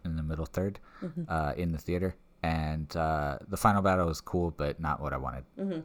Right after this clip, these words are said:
Speaker 1: Um, so, yeah. Uh, good. D-, definitely not, not even close to my top ten.
Speaker 2: Mm-hmm.
Speaker 1: Uh, and Jungle Cruise, yeah, it was super fun,
Speaker 2: So
Speaker 1: but
Speaker 2: much fun.
Speaker 1: just not the kind of, like, it, like I said with Barb and Star, like,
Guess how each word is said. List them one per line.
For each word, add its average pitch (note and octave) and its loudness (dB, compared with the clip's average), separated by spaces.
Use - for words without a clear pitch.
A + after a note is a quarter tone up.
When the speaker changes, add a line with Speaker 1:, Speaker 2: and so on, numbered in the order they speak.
Speaker 1:
Um, C2 -4
so, - -6
yeah. F2 0
Uh, F#2+ 4
good. E2+ 4
D-, D2 -4
definitely D2 0
not, C2+ -2
not C2 2
even D2+ -6
close - -6
to - -10
my B1 -6
top - -8
ten. - -10
Speaker 2:
Mm-hmm. G#3+ -2
Speaker 1:
Uh, F2+ 6
and A2 4
Jungle G2 0
Cruise, - 4
yeah, F#2 4
it - -4
was F2 0
super E2 6
fun, D2+ 2
Speaker 2:
So A2 6
Speaker 1:
but G2+ 6
Speaker 2:
much F2+ -2
fun. C3 -2
Speaker 1:
just B2+ 4
not A2 4
the F#2+ 0
kind E2+ 0
of, D2+ -6
like, E2 -2
it, - -4
like B2 4
I A#2+ 4
said A2 4
with F#2+ 4
Barb F2 6
and E2+ 2
Star, E2+ 2
like, D#2 -2